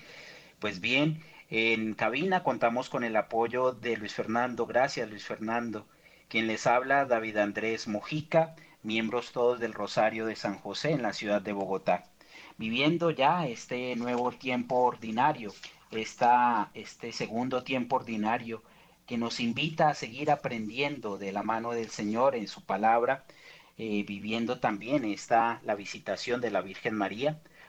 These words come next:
Oramos en esta fiesta. Gracias, Señor, por salir a nuestro encuentro. Así como tu madre salió al encuentro de Santa Isabel, te pido que nos ayudes a ser pronto a, eh, en responder a la caridad,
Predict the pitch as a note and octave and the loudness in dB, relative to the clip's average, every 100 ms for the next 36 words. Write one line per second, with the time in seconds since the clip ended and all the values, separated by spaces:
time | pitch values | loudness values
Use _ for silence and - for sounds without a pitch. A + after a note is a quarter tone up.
0 | - - A2+ A2+ A#2+ C#3 D3+ - A2+ A2 | -20 -2 2 4 2 0 -2 -8 -10 -10
1 | - C3 - C3+ C#3 - F#2 - _ - | -2 -2 0 -4 -4 -4 -8 -8 _ -20
2 | - - - C3 D3 B2+ - A#2 A2 A2+ | -20 -6 2 2 2 -6 -6 -6 -4 -4
3 | B2+ B2 B2 G#2+ G#2+ A#2+ A#2+ A#2+ - G#2+ | -4 -2 -2 -2 2 4 2 -2 -6 -8
4 | G2+ - A#2 A#2+ G#2+ G2+ - C#3+ F3+ F3 | -6 -2 -2 -2 -2 -2 -2 -4 2 4
5 | D#3 C3 A2+ A#2+ C3+ D3+ D3+ B2+ A2 A2+ | 2 0 0 2 2 -2 0 0 0 -4
6 | B2 - C3 B2 B2+ C3 - A2 G2+ G2+ | -6 -2 -2 0 0 0 0 -2 -2 -4
7 | - F#2+ C3+ D#3+ - _ - - - - | 0 2 2 0 -6 _ -20 -20 -20 -6
8 | A2 - A#2 B2 C3 C3+ A#2 A2 A#2 G2 | -4 -2 0 0 2 0 0 0 -2 0
9 | D3 F3+ D3+ - - A2 - - C3 C3+ | 2 2 2 0 -2 -2 -2 2 2 2
10 | - C3 C3+ - _ A2 G#2 G2 - A#2 | 0 0 0 -4 _ -2 0 -2 -4 -4
11 | G#2 G2+ G#2+ A2 G#2+ - G#2 G2+ A2 B2+ | 0 0 0 -2 -2 -2 -4 0 2 4
12 | G#2+ F#2+ G#2+ G2 G2 G#2+ A2+ | 2 0 -4 -2 2 2 2